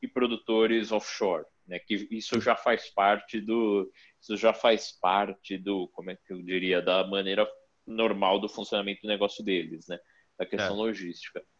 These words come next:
Speaker 1: Um produtor terrestre, por outro lado, ele, é, ele está conectado em oleodutos, ele tem uma capacidade mais,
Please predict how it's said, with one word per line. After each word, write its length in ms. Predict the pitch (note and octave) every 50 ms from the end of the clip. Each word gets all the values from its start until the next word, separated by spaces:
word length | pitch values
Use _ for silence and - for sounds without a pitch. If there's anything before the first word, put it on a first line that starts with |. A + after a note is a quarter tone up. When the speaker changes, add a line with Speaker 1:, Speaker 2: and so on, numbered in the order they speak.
| _ _ _ _ -
Speaker 1:
Um 60 | G#2+
produtor 420 | - A#2 A#2+ A#2 A#2+ - D3+ D3+
terrestre, 800 | - - A2 F#2 - - - E2+ F#2 G#2+ - - - - F2 E2 _ _
por 100 | F2 F2
outro 300 | F2 F2 - - E2 E2
lado, 440 | E2 D#2+ F2+ G2+ G#2 F#2 F#2+ - - - _ _ _ _ _ _
ele, 440 | - G#2+ A2 A2+ C3+ C#3 C3+ - - _ - -
é, 640 | G#2 A2 G2+ G2 F#2+ F#2 F#2 F#2 F2+ F2+ F2 F2 F2
ele 140 | E2+ F2 F#2+
está 220 | - - - A2+
conectado 480 | - - G#2+ G#2+ - - - F#2 F2+ F#2+
em 80 | F#2+
oleodutos, 760 | F#2 F#2+ G2+ A#2 D3+ D#3+ C#3+ C3+ C3 C#3 C#3 C3+ - F3+ D#3+
ele 200 | E3+ F3+ F3+ F3
tem 200 | D#3+ E3+ C#3 C3+
uma 160 | C#3+ D3+ D#3+ D#3
capacidade 840 | - D3+ - - D3 C#3+ - - C#3 A#2+ G#2+ G2+ G2+ A2+ B2 C3
mais, 760 | C#3 C#3+ A#2 G#2+ G#2 A2 - B2 C3+ C3+ - - - - -